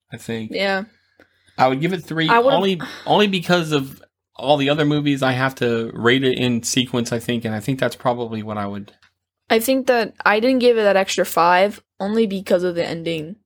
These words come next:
Speaker 2: because of how he gets with that, he's with that teacher and it's weird,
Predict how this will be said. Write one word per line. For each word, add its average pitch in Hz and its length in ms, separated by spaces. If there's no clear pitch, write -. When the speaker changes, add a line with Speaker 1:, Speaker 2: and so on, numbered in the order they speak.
Speaker 2:
because 185 340
of 180 160
how 180 320
he 226 160
gets 220 160
with 190 120
that, 185 180
he's 214 180
with 202 100
that 185 200
teacher 208 580
and 165 240
it's - 180
weird, 190 520